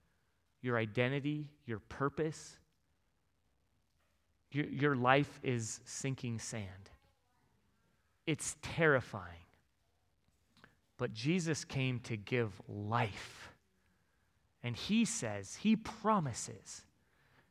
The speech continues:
that all those whom the Father has entrusted to him will never be snatched out of his hands. So, church, as we look at Jesus,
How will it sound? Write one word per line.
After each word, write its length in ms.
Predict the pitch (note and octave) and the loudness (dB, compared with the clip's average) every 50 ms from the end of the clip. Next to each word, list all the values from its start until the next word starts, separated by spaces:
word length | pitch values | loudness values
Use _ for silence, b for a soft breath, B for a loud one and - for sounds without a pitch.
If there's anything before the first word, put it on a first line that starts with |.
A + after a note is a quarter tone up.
| b - - | b 2 4
that 160 | D3 D3 - - | 4 4 4 4
all 260 | - D#3 G3+ A#3+ C4 C4 | 8 10 10 10 10 10
those 640 | F#3+ F3 B2 A2+ G#2+ A2+ B2 C3 - - - - - _ _ _ _ _ _ _ _ _ _ _ _ _ | 8 6 4 4 2 -4 -6 -8 -10 -12 -14 -16 -20 _ _ _ _ _ _ _ _ _ _ _ _ _
whom 180 | - D3+ C#3+ C3+ | -2 0 0 2
the 80 | C3 A#2+ | 0 0
Father 420 | - - D#3+ E3+ F#3 F3 F#3+ F3 | 2 4 4 6 6 6 6 4
has 220 | C#3 D#3 D#3+ C3 | 4 4 4 4
entrusted 800 | C#3+ C3+ B2+ A#2+ - - - E3 E3 - - - - D#3+ C3+ - - | 2 0 0 -2 -4 0 2 2 2 0 -2 -4 -4 -4 -4 -4 -4
to 140 | - C3+ A#2+ | -4 -4 -4
him 520 | - - - G#3 E3+ B2 G2+ F#2+ F#2+ F2+ - - _ _ _ _ _ _ _ _ _ _ _ _ _ _ _ _ _ _ _ - | -2 0 2 4 4 4 2 -2 -6 -12 -16 -20 _ _ _ _ _ _ _ _ _ _ _ _ _ _ _ _ _ _ _ 0
will 160 | C#3 C#3+ C#3+ | 2 2 4
never 540 | C3 B2+ C3+ D3 F3 G3+ G3+ D3 D#3+ C#3+ C3 | 4 4 4 6 8 8 8 6 6 4 4
be 180 | A2 C#3+ B2+ | 4 0 0
snatched 540 | A2 - - - C3+ A2+ A#2 - - - - | 0 -2 -4 -2 0 0 0 -2 -4 -4 -4
out 140 | A2+ G#2+ G#2+ | -4 -2 -4
of 120 | A2+ - | -6 -6
his 180 | - A#2 G2+ - | -8 -10 -10 -10
hands. 520 | - A2 G#2 G2+ G2 G#2 - - - - - _ _ _ _ _ _ _ _ _ _ _ _ _ _ _ _ _ _ _ _ _ _ _ _ _ _ _ _ _ _ _ _ _ _ _ _ _ _ _ _ _ _ _ _ _ _ _ _ _ _ _ _ _ _ _ _ _ | -10 -12 -12 -12 -14 -16 -18 -20 -20 -20 -20 _ _ _ _ _ _ _ _ _ _ _ _ _ _ _ _ _ _ _ _ _ _ _ _ _ _ _ _ _ _ _ _ _ _ _ _ _ _ _ _ _ _ _ _ _ _ _ _ _ _ _ _ _ _ _ _ _
So, 140 | - - B2+ | -10 -8 -6
church, 420 | - - F#3 F3 - - - - - _ _ _ _ _ _ _ - | 0 2 2 2 2 0 -6 -14 -18 _ _ _ _ _ _ _ -10
as 140 | C3+ A#2 C3 | -6 -2 0
we 120 | D#3+ E3 | 2 2
look 440 | C#3 B2+ B2 C3+ F#3 G#3 G#3 - - - - - | 2 2 4 4 4 4 4 0 -6 -12 -8 -4
at 200 | - F3 E3 - | -2 -2 -2 -4
Jesus, 680 | - B2+ C3+ C3 B2 - A#2+ A#2 A2+ - - - - - | -6 -4 -2 -2 -2 -2 -6 -8 -10 -12 -12 -14 -16 -16